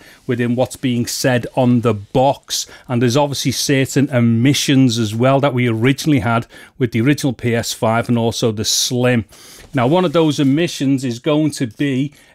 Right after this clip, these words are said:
eight K, which is something that I will talk about shortly.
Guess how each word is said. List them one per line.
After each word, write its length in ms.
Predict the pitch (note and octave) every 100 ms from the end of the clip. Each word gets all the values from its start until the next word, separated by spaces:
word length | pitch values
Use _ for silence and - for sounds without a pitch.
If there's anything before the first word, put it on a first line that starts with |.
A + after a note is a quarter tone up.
| _ C3+
eight 320 | D3 C#3 - -
K, 340 | - C#3 C#3+
which 180 | C3+ -
is 120 | A#2
something 180 | C#3+ B2+
that 100 | B2+
I 40 |
will 140 | A#2+ A#2+
talk 340 | - C3 C3
about 300 | C#3 A#2 -
shortly. 720 | - - C3 C#3 C#3 - C#3